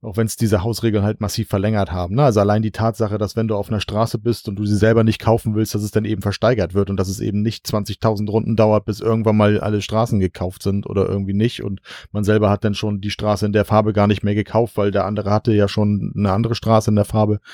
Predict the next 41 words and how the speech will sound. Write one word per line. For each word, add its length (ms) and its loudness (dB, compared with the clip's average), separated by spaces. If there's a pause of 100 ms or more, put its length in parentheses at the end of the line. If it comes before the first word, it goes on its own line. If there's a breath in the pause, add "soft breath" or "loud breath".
(260 loud breath)
Das 300 0
läuft 320 2
ja 120 4
eigentlich, 340 2 (160)
wie 500 -8
gesagt, 260 -2
deutlich 400 -2
anders 300 -2
und 180 -6
schneller. 420 2 (480 loud breath)
Aber 220 2
das 220 -2
ist 160 -2
halt 100 2
etwas, 260 0
was, 120 0
glaub 160 0
ich, 80 -6
immer 160 -4
noch 140 -6
zieht. 340 -2
Luca 220 0
ist 240 0
da 100 4
auch 200 0 (180)
lange 420 0
Fan 340 -2
von 220 -4
gewesen, 340 0
von 160 0
Monopoly-Varianten. 880 2
Und 140 2
Hasbro 320 0
ist 140 -6
ja 100 2
auch 80 -4
nicht 220 -4
doof. 240 0
Also 180 -4
selbst 240 2
jetzt 260 -4